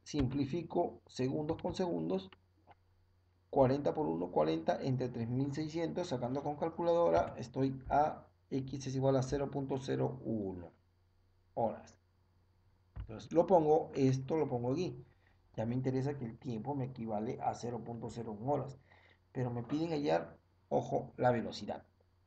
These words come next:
Ya, ojo. Y si la velocidad va a ser igual a distancia sobre tiempo, entonces yo sé aquí que la velocidad tengo que hallar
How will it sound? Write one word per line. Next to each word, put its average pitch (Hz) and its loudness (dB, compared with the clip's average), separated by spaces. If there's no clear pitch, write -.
Ya, 127 -2
ojo. - -2
Y 123 -6
si 127 -6
la 120 2
velocidad 127 2
va 151 4
a 147 2
ser 156 0
igual 165 2
a 170 4
distancia 160 0
sobre 185 -2
tiempo, 180 -2
entonces 123 -2
yo 135 0
sé 151 0
aquí 143 0
que 151 -6
la 143 2
velocidad 143 0
tengo 147 0
que 151 -2
hallar 139 4